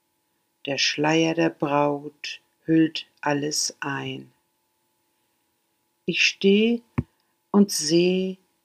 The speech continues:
die Spur im Schnee, das Nebelkleid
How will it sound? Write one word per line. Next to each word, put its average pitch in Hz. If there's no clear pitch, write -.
die 185
Spur 151
im 147
Schnee, 156
das -
Nebelkleid 165